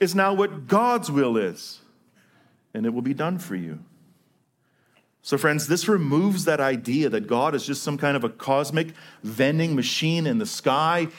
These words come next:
that he's some kind of a genie or a Santa Claus that you just wish whatever you want and he grants it. No, the governing factor he places on truly hearing and answering prayer comes down to whether or not your prayers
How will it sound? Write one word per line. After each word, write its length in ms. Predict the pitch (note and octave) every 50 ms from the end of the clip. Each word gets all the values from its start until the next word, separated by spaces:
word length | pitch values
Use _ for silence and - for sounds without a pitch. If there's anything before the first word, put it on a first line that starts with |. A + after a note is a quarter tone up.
| - - - -
that 140 | B2+ B2+ B2
he's 180 | B2+ B2 B2
some 220 | - D#3 D3+ D#3 D3+
kind 240 | D3 D3+ C#3+ C#3
of 80 | C3 A#2+
a 60 | A#2
genie 580 | A2 G#2+ G2+ - C3 C#3 E3 F3+ F3+ F3+ F3+ F3
or 200 | D3+ A#2+ A2 G2+
a 80 | F#2
Santa 480 | - - - - - C3+ C#3+ E3 E3+ E3+
Claus 360 | E3+ D3 D#3 D#3+ D#3+ E3 D#3
that 120 | - C3 A#2+
you 140 | A#2+ A#2
just 240 | A2 A2+ C#3 B2+ B2+
wish 380 | A#2 G2+ B2 D#3+ F#3 D#3+ - -
whatever 340 | A#2 A2 A#2 D3+ E3+ D3+ C#3+
you 140 | B2+ A#2+
want 380 | A2+ G#2+ B2+ C#3 D#3 E3 E3+ E3+ - - - - -
and 140 | C#3+ C3+ A#2+
he 100 | A#2+ B2
grants 480 | A#2+ B2 C3 D3 E3+ G3 G3+ G3 - -
it. 220 | F2 E2 - - _ _ _ _ _ _ _ _ _ _ _ _ _ _ _ _ _ _ _ _ _ _ _ _ _ _ _ _ _ _ _ _ _ -
No, 120 | C3+ C#3
the 100 | C3+ C#3
governing 560 | A2+ - - D3 E3 F3 F3+ G#3 G3+ G3+ F#3+
factor 680 | - - - - - F3+ E3 F#3 G3+ - - - E3+ D3+
he 140 | C3 - D#3
places 540 | D3 - - E3+ D#3 E3 F3+ D#3+ E3 D3+ D3+
on 160 | C#3 C3+ C3
truly 480 | A#2 - - F3 F3+ G3 G3 F#3+ G3+ F3+
hearing 600 | G3 - - G#3 G#3 F#3+ D#3 C3+ B2 C3 B2+ - - - - -
and 180 | F3+ D#3 D3+ D#3
answering 520 | C#3+ E3 F#3 F3 - - D#3 D3 C#3 B2
prayer 500 | A#2+ - F3+ G3+ E3+ C#3+ C3+ C#3 C3+ - - - - -
comes 260 | - - E3 D3+ C3 A#2+
down 340 | A#2 D#3+ E3 F3+ F#3 F#3+ F3+
to 120 | - D3+
whether 400 | A#2 A#2 D3 F#3 F#3+ G3+ F#3+ F#3+
or 60 | F#3+
not 260 | F#3 F#3 F3+ F#3 E3 D3
your 120 | C#3 C#3
prayers 580 | C#3 - - F3+ F#3+ E3 C#3 C3 C3+ C3+ C3+